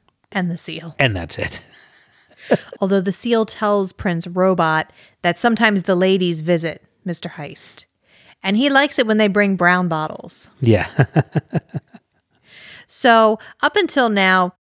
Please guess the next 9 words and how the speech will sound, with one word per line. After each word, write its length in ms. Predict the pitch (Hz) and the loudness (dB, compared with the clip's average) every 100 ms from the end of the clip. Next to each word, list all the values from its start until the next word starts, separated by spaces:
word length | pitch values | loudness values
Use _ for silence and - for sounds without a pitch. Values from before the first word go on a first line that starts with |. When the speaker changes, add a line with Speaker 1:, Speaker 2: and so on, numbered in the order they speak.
| _ _ _ - | _ _ _ -4
Speaker 1:
there's 280 | 208 208 185 | 0 0 2
been 260 | 214 202 | 0 0
some 220 | - 208 | -2 -4
hints 440 | 208 - 285 285 - | -4 -2 0 0 0
about 360 | 185 180 165 | 2 2 2
this 180 | 175 160 | -2 -4
book 440 | - 160 160 - - _ _ - | -4 -4 -4 -10 -20 _ _ -4
and 180 | 190 185 | 0 2
this 180 | 170 | 0